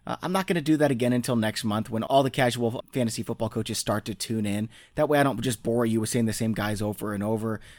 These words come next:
Obviously, they'd be number one and number two on my list. If you wanna find out why about Josh Gordon, go back to last show. If you wanna find out why about Moore, go back to any show or just tune into my Twitter. Instead, I wanna turn your attention to someone that I believe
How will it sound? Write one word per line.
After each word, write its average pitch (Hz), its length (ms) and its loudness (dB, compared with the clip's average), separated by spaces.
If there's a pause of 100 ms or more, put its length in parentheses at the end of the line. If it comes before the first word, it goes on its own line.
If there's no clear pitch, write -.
(100)
Obviously, 131 460 0
they'd 165 180 0
be 123 120 2
number 117 200 2
one 113 240 0
and 107 120 2
number 101 180 -2
two 117 240 -2
on 104 80 0
my 95 100 -2
list. 123 380 -2 (240)
If - 120 -10
you 127 60 4
wanna 127 140 4
find 120 220 4
out 101 120 2
why 123 260 4
about 110 220 2
Josh 117 260 0
Gordon, 123 280 2
go 113 100 0
back 107 200 0
to 104 60 -6
last 104 220 0
show. 131 320 0 (300)
If - 100 -8
you 139 80 4
wanna 139 120 4
find 127 200 4
out 113 120 2
why 117 140 4
about 110 200 2
Moore, 123 300 2
go 117 100 -2
back 110 240 -2
to 101 320 -4
any 170 220 4
show 180 400 2 (240)
or 143 160 4
just 139 240 -2 (160)
tune 147 180 2
into 147 140 2
my 139 100 4
Twitter. 151 400 0 (340)
Instead, 175 360 2
I 392 60 0
wanna 392 180 -2
turn 180 220 -2
your 160 100 -2
attention 147 380 -2
to 131 40 0
someone 135 480 2
that 117 180 0
I 120 120 0
believe 117 600 -2